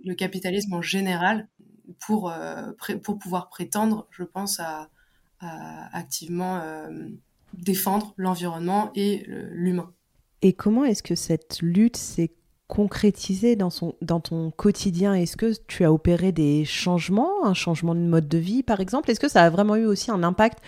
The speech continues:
Speaker 2: sur, euh, la Julie, euh, du quotidien, au-delà de la Julie, euh, militante ?
Speaker 1: Ah, au-delà de la Julie militante.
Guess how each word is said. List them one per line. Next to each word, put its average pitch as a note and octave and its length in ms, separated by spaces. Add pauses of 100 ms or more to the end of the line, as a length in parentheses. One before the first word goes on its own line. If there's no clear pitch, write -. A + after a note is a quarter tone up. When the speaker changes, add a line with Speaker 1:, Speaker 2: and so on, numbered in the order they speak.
(340)
Speaker 2:
sur, G#3+ 340
euh, D#3+ 460
la D#3+ 260
Julie, G3 680
euh, D3+ 340
du D3 180
quotidien, G#3+ 680
au-delà F#3+ 360
de F3 120
la D#3+ 180
Julie, F3 440
euh, D#3+ 80
militante ? E3 720 (1200)
Speaker 1:
Ah, B3+ 200
au-delà B3 480
de B3 100
la F#3+ 140
Julie G#3 300
militante. F#3+ 600